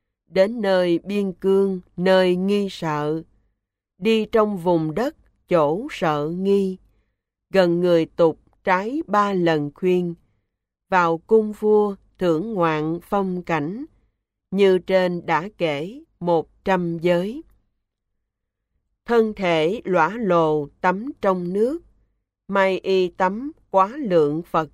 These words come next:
chế. May tăng già lê quá năm ngày. Quá năm hôm không xem chừng y.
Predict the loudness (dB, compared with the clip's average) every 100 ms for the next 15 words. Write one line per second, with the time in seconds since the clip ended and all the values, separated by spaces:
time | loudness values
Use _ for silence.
0 | _ -2 -2 -4 -12 -18 _ _ _ _
1 | _ -4 0 0 0 -2 -2 -2 0 2
2 | 2 0 -2 0 -2 -4 -6 0 0 0
3 | -6 -4 -4 -4 -2 -2 -2 -4 -8 _
4 | _ _ _ _ _ _ _ 0 0 -2
5 | -2 0 0 -4 0 2 0 -4 -10 _
6 | -2 0 -2 -4 -2 -2 -2 0 0 -2
7 | -2 -2 -2 -4